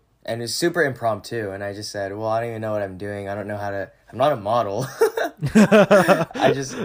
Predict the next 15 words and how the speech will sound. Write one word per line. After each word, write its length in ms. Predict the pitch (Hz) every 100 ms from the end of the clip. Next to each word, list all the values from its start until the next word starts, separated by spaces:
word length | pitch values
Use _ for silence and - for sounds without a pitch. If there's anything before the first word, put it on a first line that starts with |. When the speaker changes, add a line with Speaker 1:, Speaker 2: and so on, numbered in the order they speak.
| -
Speaker 1:
and 160 | 143
so, 380 | 135 143 131 120
Speaker 2:
Yeah. 200 | 123 113 107
Speaker 1:
I 60 | 139
mean, 160 | 143
it 40 | 135
was 180 | 151 156
just 160 | 151
a 60 | 143
day 200 | 120 120
for 140 | 120
us 120 | 117
to 80 | 110
just, 260 | 107 101 - _ _ _ _ _
um, 400 | - 107 98 95